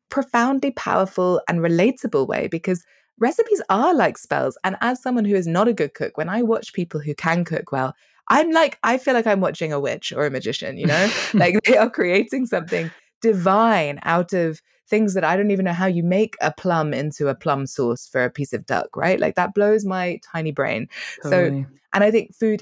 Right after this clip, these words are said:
Speaker 1: is transformative. It is a kind of transmogrification. Anyway, in this novel,
Speaker 2: Good
Speaker 1: there is
Speaker 2: word.
Speaker 1: this descri-, thanks, babe. There is this description
Speaker 2: <laughs>
Speaker 1: of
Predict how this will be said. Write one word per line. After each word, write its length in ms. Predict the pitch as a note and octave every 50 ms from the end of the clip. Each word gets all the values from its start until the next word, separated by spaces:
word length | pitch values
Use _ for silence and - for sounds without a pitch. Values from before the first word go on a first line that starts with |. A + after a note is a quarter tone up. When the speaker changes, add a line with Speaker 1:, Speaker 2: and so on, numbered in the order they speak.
| - _
Speaker 1:
is 300 | F#3 G3+ G#3+ G3+ - -
transformative. 720 | - D#3 D3+ D3 _ - D3 C#3+ - D3 - - C#3+ D3
It 140 | - - - -
is 220 | F3 F#3 F#3+ F#3
a 60 | G3
kind 260 | F#3+ - E3 D#3 D3+
of 80 | D3 _
transmogrification. 1400 | - - D#3+ D#3 D3 - D#3 D#3 D#3 D#3 E3+ D3+ - C3+ - _ _ - E3+ D#3+ - - - - D3 - - - - _ _ _ _ _ _ _ -
Anyway, 340 | C3+ G3 G#3 G3+ E3+ A#2+ E2+
in 140 | - G3
this 140 | G#3+ A3+ G#3
novel, 280 | G3+ F3+ E3 D3 C#3+ C#3+
Speaker 2:
Good 60 | C#3+
Speaker 1:
there 100 | C#3 C#3
is 140 | C#3+ D3+ C3
Speaker 2:
word. 100 | C3+ D#3+
Speaker 1:
this 260 | E3+ E3+ - - _ _ _ _ _ _
descri-, 340 | F3+ E3+ - - - - -
thanks, 200 | D3 C#3 - -
babe. 200 | _ A#2+ - - - - - - - A#3
There 160 | - - F3 F#3
is 80 | G3
this 180 | F#3+ A#3 A#3+ -
description 800 | A#3+ B3+ A#3 - - F#3+ E3+ - F3 F#3 E3 D3 C#3+ C#3+ C#3+ _ - -
Speaker 2:
<laughs> 120 | _ _
Speaker 1:
of 180 | - D#3 D3